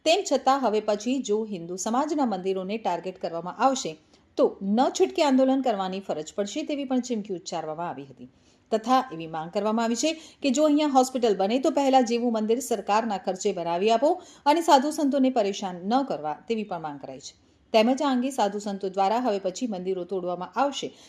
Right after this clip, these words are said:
કે સાધુ સંતોને પરેશાન કરવામાં આવશે તો આત્મવિલોપન કરવાની ચીમકી પણ ઉચ્ચારવામાં આવી છે.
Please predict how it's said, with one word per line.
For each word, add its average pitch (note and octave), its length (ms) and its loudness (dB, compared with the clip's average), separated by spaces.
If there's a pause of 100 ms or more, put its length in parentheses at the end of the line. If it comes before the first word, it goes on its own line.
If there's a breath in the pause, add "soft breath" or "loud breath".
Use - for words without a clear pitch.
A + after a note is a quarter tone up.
(140)
કે D#4 80 0
સાધુ D4 340 6
સંતોને A3 520 0
પરેશાન B3 480 0
કરવામાં E3 380 -6
આવશે A#3+ 440 0 (120)
તો F3+ 180 -6
આત્મવિલોપન A#3 840 -2
કરવાની F3 380 -6
ચીમકી B3 360 -2
પણ D#3+ 320 -8
ઉચ્ચારવામાં C#3+ 560 -8
આવી B2 80 -14
છે. C3 200 -8